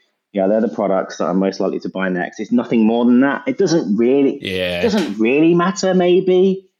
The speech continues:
Speaker 1: but people c-, people can tell, can tell now. And I think email is part of the product now. You know, i-, if, if we are talking about customer experience and marketing, we're,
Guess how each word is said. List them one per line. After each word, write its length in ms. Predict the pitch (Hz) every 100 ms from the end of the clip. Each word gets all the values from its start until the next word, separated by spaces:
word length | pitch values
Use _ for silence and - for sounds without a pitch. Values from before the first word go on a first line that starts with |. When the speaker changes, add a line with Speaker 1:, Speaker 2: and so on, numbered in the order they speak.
| _ 131
Speaker 1:
but 280 | 127 - - _
people 280 | 165 170 170 -
c-, 80 | -
people 340 | 185 180 185
can 260 | - 156 - -
tell, 320 | 135 131 107 - - - -
can 120 | 127
tell 320 | - 131 123
now. 160 | 98 95
And 80 | 117
I 80 |
think 340 | - 170 143 - 147
email 380 | 151 147 110
is 100 | 104
part 360 | - 131 131 104
of 120 | 95
the 200 | 98 90 -
product 500 | - 143 90 65 _ 87
now. 220 | 80 82
You 140 | 95 104
know, 40 |
i-, 60 | 107
if, 340 | 113 - 120 143
if 240 | 127 131
we 80 | 139
are 120 | 135
talking 260 | - 120 113
about 280 | 104 98 -
customer 320 | 107 - 98
experience 640 | 92 - 104 90 87 85 - 104
and 220 | 98 92
marketing, 640 | 101 101 - 90 82 85 _ _ - - -
we're, 160 | 107